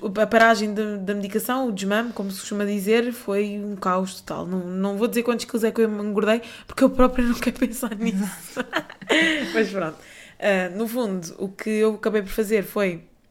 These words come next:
deixei o tal medicamento, o Artane, e ainda no hospital comecei a tomar a lamotrigina. Essa lamotrigina,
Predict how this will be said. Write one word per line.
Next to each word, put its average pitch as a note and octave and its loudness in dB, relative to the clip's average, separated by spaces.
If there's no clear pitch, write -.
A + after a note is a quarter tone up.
deixei G3 2
o F#3+ 2
tal F#3 2
medicamento, G#3+ -2
o E3+ -4
Artane, C#4 0
e B3 0
ainda D4 -2
no C#4+ -2
hospital A3+ 0
comecei A#3 2
a A#3 -2
tomar A#3+ 0
a A3+ 4
lamotrigina. A3+ -2
Essa C#4 2
lamotrigina, C4+ 0